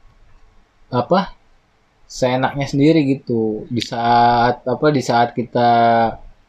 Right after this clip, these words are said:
eh, ngenakin, dianya malah cuek gitu loh.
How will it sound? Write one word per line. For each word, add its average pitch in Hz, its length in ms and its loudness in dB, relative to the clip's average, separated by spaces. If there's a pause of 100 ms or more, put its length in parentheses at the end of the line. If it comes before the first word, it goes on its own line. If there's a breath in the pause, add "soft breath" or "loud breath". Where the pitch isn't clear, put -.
(400)
eh, 113 880 0
ngenakin, 120 640 0
dianya 139 280 2
malah 127 400 2 (320)
cuek 151 360 0
gitu 131 220 -4
loh. 113 260 -4